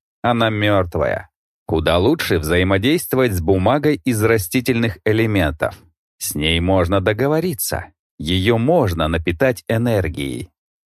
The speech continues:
А в редких случаях и сами растительные элементы имеют остаточный магический фон. По этому принципу лучше всего работать с кожей, не обязательно человеческой. Животные тоже подойдут.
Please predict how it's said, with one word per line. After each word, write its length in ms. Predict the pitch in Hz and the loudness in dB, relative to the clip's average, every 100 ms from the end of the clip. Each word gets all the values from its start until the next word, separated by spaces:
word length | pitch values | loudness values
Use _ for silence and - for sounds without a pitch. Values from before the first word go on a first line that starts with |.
| _ | _
А 220 | - 76 73 | 0 0 0
в 120 | 69 | 0
редких 580 | 90 101 98 - 71 - | 2 2 0 -4 -8 -6
случаях 800 | - 92 113 107 98 76 64 - | -2 0 2 2 0 0 -2 -6
и 160 | 104 98 | -4 -2
сами 420 | - 123 127 95 | 0 0 2 2
растительные 800 | 87 85 - 113 98 92 87 82 | 2 0 -2 -2 0 2 2 0
элементы 760 | 92 90 95 131 127 127 113 - _ _ | 0 2 2 0 0 0 -2 -4 _ _
имеют 640 | 107 98 104 143 143 113 - | -2 0 2 2 0 -2 -2
остаточный 720 | 117 110 - 110 101 92 95 | 0 0 0 0 0 -2 -2
магический 640 | 90 87 85 82 80 - 78 | 0 0 0 -2 -6 -6 -6
фон. 380 | - 69 52 - _ _ _ _ _ | -2 -4 -4 -14 _ _ _ _ _
По 120 | 82 | 2
этому 420 | 87 92 92 90 | 2 2 0 0
принципу 520 | 85 120 139 - 87 71 | 0 0 0 -2 -2 -2
лучше 480 | 71 113 123 123 | 2 0 2 -2
всего 340 | 110 101 104 113 | -2 2 4 4
работать 500 | 107 104 110 110 98 | 4 2 2 0 -4
с 80 | - | -6
кожей, 580 | 156 147 90 71 64 _ _ _ _ | 0 2 2 0 -4 _ _ _ _
не 240 | 85 110 | -2 2
обязательно 720 | 135 147 147 156 214 170 160 151 | 2 2 0 0 -2 0 -2 -2
человеческой. 1000 | - 135 131 98 80 - - - - _ _ - | 0 0 0 0 -2 -6 -8 -10 -10 _ _ -8
Животные 640 | 73 87 117 139 143 139 | -2 2 2 0 0 -2
тоже 360 | - 175 107 80 | 0 0 2 0
подойдут. 600 | 76 85 92 92 69 | 0 0 0 0 -4